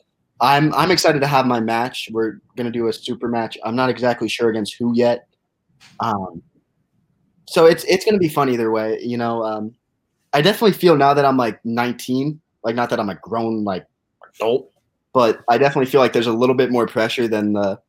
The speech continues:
"Oh, he just, he's just able to qualify by two weeks. He just turned eighteen." You know,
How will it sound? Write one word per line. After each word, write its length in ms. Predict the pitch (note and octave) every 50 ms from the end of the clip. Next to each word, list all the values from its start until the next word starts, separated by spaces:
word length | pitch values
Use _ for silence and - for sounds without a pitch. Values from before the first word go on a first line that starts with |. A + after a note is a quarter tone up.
| _ _ _ _ _
"Oh, 120 | - A#4 F#4+
he 180 | - D4+ C4+
just, 420 | B3 - - F3+ A3 B3 A3+ A3+ - - -
he's 280 | F#3+ F#3 F3 D3 -
just 320 | - - - D#3+ D#3+ E3 -
able 240 | - D#3 D3+ D3 C#3
to 100 | C3 C3+
qualify 440 | - C3 B2+ B2+ B2 - C3 A#2+
by 160 | A2+ A2+ A2 G#2
two 240 | - - - C3
weeks. 400 | A#2 A2+ A2+ G#2+ G#2 - - -
He 100 | - B2+
just 340 | C3+ B2+ B2+ C#3+ B2+ B2 - -
turned 180 | - A#2 A2+ G#2+
eighteen." 380 | G#2+ G#2 G2+ - - G#2+ A#2
You 60 | B2+
know, 260 | C3 C3+ C#3 C3+ C3+